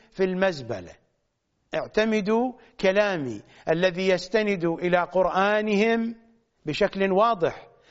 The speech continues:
وإلى حديثهم بشكل واضح وإلى أدعيتهم وزياراتهم الشريفة. أتمنى أن تلتفتوا إلى هذه الملاحظة في برنامجي هذا،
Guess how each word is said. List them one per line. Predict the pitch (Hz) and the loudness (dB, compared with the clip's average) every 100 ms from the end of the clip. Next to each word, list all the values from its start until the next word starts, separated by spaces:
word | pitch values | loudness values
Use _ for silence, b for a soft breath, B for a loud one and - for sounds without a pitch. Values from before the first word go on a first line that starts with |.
| b | b
وإلى | b 175 180 185 180 | b 0 2 2 2
حديثهم | - 175 202 214 233 214 240 233 226 B B | 0 -2 -2 -2 2 2 2 -2 -8 B B
بشكل | 151 214 - 190 190 | -2 -2 0 0 2
واضح | 196 226 - 156 135 - - _ _ _ _ b b b | 4 4 2 -2 -4 -6 -20 _ _ _ _ b b b
وإلى | 170 180 190 | 0 2 0
أدعيتهم | 180 180 160 185 220 220 185 156 95 - _ _ _ - | 0 -4 0 2 2 0 -2 -2 -6 -14 _ _ _ -4
وزياراتهم | 147 147 165 165 196 190 170 165 | -2 2 2 2 0 -2 -4 -4
الشريفة. | 139 120 95 - _ _ _ _ _ _ _ _ _ _ _ | -4 -6 -6 -12 _ _ _ _ _ _ _ _ _ _ _
أتمنى | 117 - 160 226 220 220 254 - _ b b - | -6 -2 0 2 0 0 -4 -14 _ b b -4
أن | 165 | -2
تلتفتوا | 165 160 - 214 220 190 208 202 202 B - | 0 0 0 -2 -2 0 2 0 -4 B -6
إلى | 170 170 | 0 2
هذه | 160 208 190 170 185 165 | 2 0 -2 -2 -2 -2
الملاحظة | 165 156 160 160 - 110 82 - _ _ _ _ _ _ | -2 0 0 0 -4 -10 -12 -20 _ _ _ _ _ _
في | 143 | -4
برنامجي | 143 160 170 202 208 190 165 165 | 0 0 2 0 0 -2 0 0
هذا، | 175 170 156 151 | 0 0 -2 -4